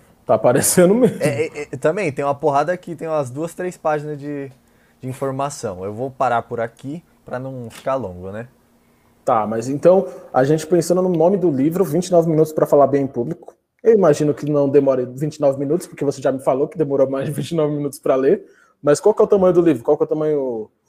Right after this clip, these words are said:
Speaker 1: qual que é o número de páginas? Quanto tempo você demorou pra ler? Como é que foi sua relação com essas coisas aí?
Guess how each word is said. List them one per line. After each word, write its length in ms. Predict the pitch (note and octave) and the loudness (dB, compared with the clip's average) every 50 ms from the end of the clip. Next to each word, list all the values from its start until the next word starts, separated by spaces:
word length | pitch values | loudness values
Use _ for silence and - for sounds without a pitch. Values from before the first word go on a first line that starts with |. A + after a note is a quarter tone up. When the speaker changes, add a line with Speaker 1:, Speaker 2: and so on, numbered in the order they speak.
| _ _ _ _ _ - | _ _ _ _ _ 0
Speaker 1:
qual 140 | D3+ D3 | 0 0
que 100 | D3+ - | 2 2
é 60 | D#3 D3 | 2 4
o 240 | D3 C#3+ C#3 C3+ | 4 2 2 0
número 240 | B2+ C3+ C#3 C#3+ C3+ | -2 -2 -4 -6 -6
de 80 | A#2+ A2+ | -8 -6
páginas? 640 | - D3 D#3 F3 F3 E3 D#3 D3 C#3 C#3 C#3 B2+ - | 0 2 4 6 6 6 4 4 2 -4 -6 -8 -6
Quanto 180 | - D3 C3 - | -6 -6 -6 -6
tempo 140 | D#3 - | -6 -6
você 80 | - C#3+ | -6 -6
demorou 280 | C#3 C3 C3 B2+ B2 - | -6 -4 -2 -2 -4 -2
pra 160 | - A#2+ G#2+ | -4 -4 -4
ler? 300 | A2 B2 D#3 F3 E3 C#3+ | -2 0 0 0 0 -2
Como 140 | - C#3 D3+ | -2 -4 -6
é 60 | D3 | -6
que 80 | - | -4
foi 120 | - D#3 C#3+ | -2 -2 0
sua 160 | D3 D#3+ C#3 | 2 0 0
relação 420 | D3 C#3 C#3 C3 - - D3 C3 | 0 0 -2 -2 -4 -4 -8 -8
com 80 | B2 - | -8 -10
essas 180 | - D3 C#3 - | -10 -10 -10 -8
coisas 340 | - D3 C#3 B2+ B2 B2+ | -4 -4 -4 -4 -4 -6
aí? 160 | C3+ B2+ B2 | -6 -6 -6